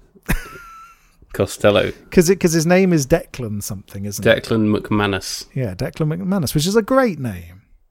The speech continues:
Speaker 1: That is a good name. I'd be happy to go by that
Speaker 2: Yeah.
Speaker 1: name, for sure.
Speaker 2: Yeah. Yeah, but no, Elvis Costello. Outrageous.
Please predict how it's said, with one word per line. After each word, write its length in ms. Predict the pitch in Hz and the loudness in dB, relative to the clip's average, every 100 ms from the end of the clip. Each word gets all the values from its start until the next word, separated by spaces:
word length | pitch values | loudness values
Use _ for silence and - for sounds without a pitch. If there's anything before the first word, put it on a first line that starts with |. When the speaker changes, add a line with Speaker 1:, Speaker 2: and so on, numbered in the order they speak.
| _ _ _ _ - | _ _ _ _ 0
Speaker 1:
That 160 | 185 208 | 6 6
is 80 | 220 | 6
a 60 | 143 | 6
good 180 | 127 | 6
name. 280 | 117 190 104 - | 6 4 4 4
I'd 160 | 156 | 4
be 120 | 143 110 | 4 4
happy 240 | 131 131 | 4 4
to 100 | 123 | 4
go 140 | 123 | 6
by 140 | 113 104 | 6 6
that 140 | 101 | 6
Speaker 2:
Yeah. 60 | 101 | 6
Speaker 1:
name, 220 | 127 87 - - | 4 2 -6 -12
for 140 | - | -6
sure. 260 | - 123 175 | 0 2 2
Speaker 2:
Yeah. 260 | 151 - - _ _ _ _ _ - | -4 -8 -18 _ _ _ _ _ -12
Yeah, 160 | 220 104 | -12 -10
but 120 | 143 | -8
no, 200 | 170 175 107 | -6 -6 -6
Elvis 440 | 117 147 147 - | -6 -4 -4 -4
Costello. 600 | - 139 - 143 107 - _ _ _ _ | -6 -8 -6 -8 -10 -14 _ _ _ _
Outrageous. 800 | 120 117 123 127 117 85 - - | -8 -6 -4 -6 -6 -10 -10 -12